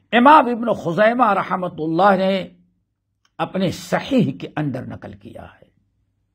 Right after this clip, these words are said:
और बहुत सारे मुहद्दिसीन ने नकल किया। हदीस के रावी हैं अब्दुल्ला इब्न बुरैदा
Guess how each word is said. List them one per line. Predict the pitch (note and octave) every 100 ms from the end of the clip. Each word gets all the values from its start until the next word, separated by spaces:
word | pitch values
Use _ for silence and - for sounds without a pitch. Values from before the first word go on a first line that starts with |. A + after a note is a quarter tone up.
| _ _ _ _ _ _ _ _ _ _
और | D4+ D#4+
बहुत | F#3+ G#3+
सारे | G#3+ G3+ F#3+ F#3
मुहद्दिसीन | E3+ F3 C3+ D3 - E3 C#3+
ने | D3 F#3 G#3+ - _ _ _ _ _
नकल | C3 C3+ A2
किया। | G#2 - - _ _ _ _ _ _ _ _ _ _ _ _ _
हदीस | - A3 A#3 -
के | F3+
रावी | G3+ G#3+ A#3
हैं | G#3 A3+ B3 - _ -
अब्दुल्ला | D#3+ A3+ A#3 B3+ D4 D4 B3
इब्न | G#3 G#3+
बुरैदा | D#3+ F#3 F#3+ G#3+ F#3